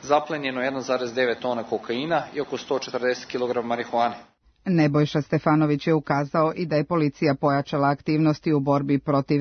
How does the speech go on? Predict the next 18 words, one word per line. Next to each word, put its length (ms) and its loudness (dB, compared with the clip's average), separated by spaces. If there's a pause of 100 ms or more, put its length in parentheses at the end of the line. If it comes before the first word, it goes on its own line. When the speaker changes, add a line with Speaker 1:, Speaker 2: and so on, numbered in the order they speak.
(120)
Speaker 2:
visokotehnološkog 1000 0
kriminala, 640 4 (140)
krađe 420 -2
kulturnih 500 -4
dobara, 520 0 (100)
krijumčarenja 720 -2
migranata, 640 2 (100)
trgovine 520 2
ljudima 520 4 (100)
i 120 4
finansijskog 680 0
kriminala. 600 4 (320)
Zadovoljan 680 0
je, 100 2
kaže, 480 -2
jer 200 -4
nijedno 440 0
dete 420 2